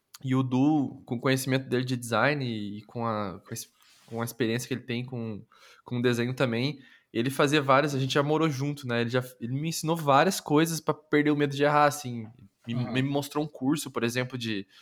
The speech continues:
Speaker 1: de corpos estranhos, pra você desenhar, desenhar errado, de, é, por vontade própria mesmo, né?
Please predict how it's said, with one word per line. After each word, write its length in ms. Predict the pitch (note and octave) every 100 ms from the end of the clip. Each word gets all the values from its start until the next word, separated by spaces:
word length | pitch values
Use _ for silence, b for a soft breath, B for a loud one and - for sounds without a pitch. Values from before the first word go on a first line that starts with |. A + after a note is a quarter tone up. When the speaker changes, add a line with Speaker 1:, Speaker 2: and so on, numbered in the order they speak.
| b b -
Speaker 1:
de 120 | A#2
corpos 400 | B2 C3 C3+ C3
estranhos, 580 | C3 - A2 B2+ A#2+ -
pra 120 | A2
você 160 | -
desenhar, 500 | A#2+ A#2+ A#2 A#2 - -
desenhar 420 | A2+ B2 B2+ C3+
errado, 380 | C3 A#2+ C3 B2
de, 120 | A2+ _ A#2 _ _ _ _ _ _ - _
é, 360 | A#2 G#2+ G#2 G2+ -
por 100 | A#2+
vontade 340 | B2+ C3 C3+ -
própria 380 | A2+ - -
mesmo, 340 | A2 B2+ C#3+ A2+
né? 180 | A#2